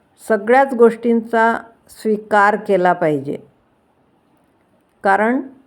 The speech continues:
दुसऱ्यांना आपण बदलवू शकत नाही. स्वतः बदलणे सोपे असते. बाबांनी सहा महिन्यात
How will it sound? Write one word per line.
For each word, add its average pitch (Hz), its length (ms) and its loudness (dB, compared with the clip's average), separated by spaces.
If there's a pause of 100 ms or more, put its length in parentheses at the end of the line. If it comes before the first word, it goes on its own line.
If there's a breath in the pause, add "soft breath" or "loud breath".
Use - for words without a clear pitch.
(200)
दुसऱ्यांना 240 840 0
आपण 240 320 0
बदलवू 208 460 0
शकत 190 480 -4
नाही. 143 360 -6 (1400)
स्वतः 226 440 0
बदलणे 226 640 2
सोपे 208 500 0
असते. 196 440 -4 (1800)
बाबांनी 262 680 2
सहा 240 440 0
महिन्यात 254 440 2